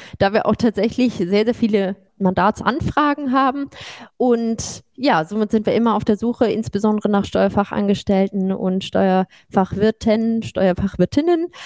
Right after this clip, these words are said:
Und freuen uns immer, wenn wir irgendwie unser Team vergrößern können, weil ja, diese, das Mandantenwachstum stetig weiter Fahrt aufnimmt und wir somit immer uns freuen, wenn wir da unser Team vergrößern können und insgesamt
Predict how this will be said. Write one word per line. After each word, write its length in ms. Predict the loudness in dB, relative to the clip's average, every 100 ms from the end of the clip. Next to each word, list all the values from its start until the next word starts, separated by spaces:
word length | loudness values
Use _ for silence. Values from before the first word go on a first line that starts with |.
| -14 -14 -10
Und 840 | 0 2 2 0 -2 -4 -12 -14 -18 _ _ _
freuen 380 | -4 0 2 2
uns 220 | -2 -2
immer, 260 | -2 2 2
wenn 160 | 2
wir 140 | 2 2
irgendwie 360 | 2 0 0
unser 220 | 0 2 2
Team 240 | 0 0
vergrößern 640 | 0 0 0 2 2 0
können, 380 | 0 0 2 -2 -8 -20 _ _ _
weil 460 | 0 2 2 0 -4 _
ja, 320 | -2 2 2
diese, 680 | 0 -2 2 2 4 0 -4 _ _ _ _ -20 _ -20 -2 0
das 200 | 2 0
Mandantenwachstum 1400 | 2 2 2 0 -2 -2 0 -2 -4 -4 0 2 0 -2 -12 _
stetig 600 | -18 -4 0 0 0 -2
weiter 240 | -2 0 0
Fahrt 260 | 0 0
aufnimmt 600 | 0 -2 0 0 0 -4 -12 -20 -12
und 200 | -2 0 2
wir 100 | 0
somit 420 | 0 0 0 0
immer 320 | -2 0 0
uns 180 | 0 -2
freuen, 380 | 0 0 2 0
wenn 140 | 0
wir 80 | 2
da 100 | 0
unser 260 | -2 0 0
Team 360 | 0 0 0 -2
vergrößern 600 | -2 -2 0 0 0 -2
können 260 | 0 0 -2
und 200 | -4 -2
insgesamt 720 | 0 0 -2 0 2 0 -2